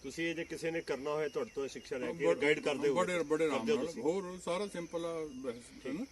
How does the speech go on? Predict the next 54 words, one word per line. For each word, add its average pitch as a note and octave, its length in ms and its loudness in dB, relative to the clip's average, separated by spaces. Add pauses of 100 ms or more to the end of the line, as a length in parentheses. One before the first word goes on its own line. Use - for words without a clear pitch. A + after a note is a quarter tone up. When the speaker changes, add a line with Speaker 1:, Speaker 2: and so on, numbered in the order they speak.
(160)
Speaker 1:
ਠੀਕ। A2+ 220 -6
Speaker 2:
ਤੇ D3 140 4
ਉਹ E3 400 0
ਅਸੀਂ E3+ 140 -4
ਬਣਾ C#3 200 0
ਕੇ C3 80 -2
ਰੱਖੇ C3 240 -4
ਹੋਏ D#3+ 160 2
ਆ, F#3 60 -4
ਪਰ G3 180 -8
ਸਾਨੂੰ D#3+ 240 -2
ਖੁਦ C#3+ 240 0
ਨੂੰ E3 180 0
ਹੁਣ D#3+ 140 0
ਉਹਦੀ E3 160 -2
ਬੜੀ D#3 180 -2 (100)
ਘੱਟ D3+ 120 -4
ਲੋੜ G#2 220 -4
ਪੈ - 120 -6
ਰਹੀ - 80 -16
ਆ। - 200 -20 (440)
Speaker 1:
ਆਟੋ D#3 260 4
ਇਮਿਊਨਿਟੀ D#3 440 0
ਸਟਰੋਂਗ C#3 320 -2
ਹੋ C3+ 100 0
ਗਈ G#2 100 -4
Speaker 2:
ਉਹ, - 60 -4
Speaker 1:
ਧਰਤੀ D#3+ 300 6
ਦੀ। D#3 60 2
Speaker 2:
ਉਹ D#3 220 2
ਅਰਥ D3+ 160 -2
ਦੀ D3 160 2
ਆਪਣੇ, C#3 320 0
ਆਪਣੇ C#3+ 260 -2
ਆਪ C3+ 140 0
ਹੀ D3 40 -2
ਬਣ A#2+ 160 -4
ਗਈ E2+ 160 -10 (120)
ਉਹ - 140 -18
ਨਾ। G#2+ 100 -10
Speaker 1:
Very A#2 140 -2
good, F#2+ 200 -10 (300)
ਠੀਕ A#2+ 80 -2
Speaker 2:
ਤੇ A2+ 140 0
Speaker 1:
ਹੈ। G#2+ 200 -4
Speaker 2:
ਇਹ D#3+ 420 2
ਇੱਕ D3 120 -8
ਬਹੁਤ C#3+ 320 0
ਲੱਕੀ D3+ 480 0
ਇਹਦੇ B2 260 -4
ਚ C3+ 80 -4
ਡਿਵੈਲਪਮੈਂਟ G2+ 480 -6
ਹੋਈ F2+ 120 -14
ਆ। - 160 -18